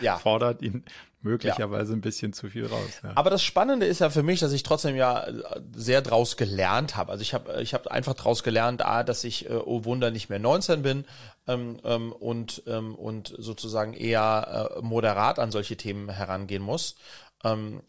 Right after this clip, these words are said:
Speaker 1: ähm, und, äh, äh, insofern war es eine Schwachsinnsidee und deswegen wird's auch, äh, habe ich auch Julia schon beruhigt, in zwanzig zweiundzwanzig nicht wieder irgend sowas komplett <laughs> Verrücktes geben,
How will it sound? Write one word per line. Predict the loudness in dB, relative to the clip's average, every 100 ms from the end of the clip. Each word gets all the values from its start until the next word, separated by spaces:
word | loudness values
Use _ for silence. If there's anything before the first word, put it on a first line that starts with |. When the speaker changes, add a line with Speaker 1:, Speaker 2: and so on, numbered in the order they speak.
| -6
Speaker 1:
ähm, | -6 -6 -8
und, | -8 -6 -8 -10 -4
äh, | 0 2 2 0 0 0 0 0 0 -2
äh, | -4 -8 -12 -18 -20
insofern | -10 -4 -2 2 4
war | 4
es | 2
eine | -2
Schwachsinnsidee | -2 -2 -4 -6 -6 -4 0
und | 0
deswegen | 0 -2 -4
wird's | -4
auch, | -6 -8
äh, | -12 -10 -8 -6
habe | -6
ich | -4
auch | -4
Julia | -4 0 0
schon | -2
beruhigt, | -4 -6 -6
in | -4
zwanzig | -4 -4 -2
zweiundzwanzig | 0 0 -2 -8 -8
nicht | -8
wieder | -2 -2 -2 -12 -20 -6
irgend | -4 -2
sowas | 0 0 0
komplett | -2 0 0
<laughs> |
Verrücktes | 0 -2 -2 -4 -4 -6 -4
geben, | -2 -2 -4